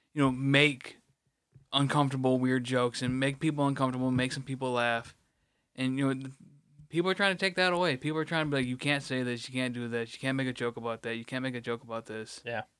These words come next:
Speaker 1: You're like, "Fuck, I can," it's funny. And the problem is people find it funny, but people go,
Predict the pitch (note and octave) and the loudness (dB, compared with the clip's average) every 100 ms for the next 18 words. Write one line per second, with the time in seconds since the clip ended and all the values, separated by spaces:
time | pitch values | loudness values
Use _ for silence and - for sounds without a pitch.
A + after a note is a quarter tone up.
0 | - C#3+ C#3+ - F3+ F3+ D#3 D#3+ D#3 B2+ | -10 -6 -6 -2 -4 -2 -2 0 -2 -6
1 | _ - _ _ D#3+ - F#3+ C3+ B2 C3 | _ -20 _ _ -8 2 2 4 2 0
2 | C3 _ _ - D#3 G#3 A3 F3+ D3 G3+ | -2 _ _ -12 2 6 6 4 0 -2
3 | F3+ F#3+ F#3+ E3 G#3 C#3 A#2 - C3 D#3+ | 2 2 2 2 2 2 -2 -8 -2 0
4 | C#3+ C#3 B2+ | 4 4 2